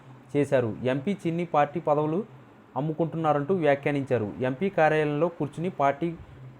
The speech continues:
కమిటీలు వేశారు. గతంలో స్వరూపరేణి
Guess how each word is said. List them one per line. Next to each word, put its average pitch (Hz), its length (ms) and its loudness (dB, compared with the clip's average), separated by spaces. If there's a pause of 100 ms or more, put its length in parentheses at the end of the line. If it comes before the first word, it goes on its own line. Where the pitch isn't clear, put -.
(380)
కమిటీలు 151 340 0
వేశారు. 139 360 2
గతంలో 131 600 0 (2500)
స్వరూపరేణి 170 760 0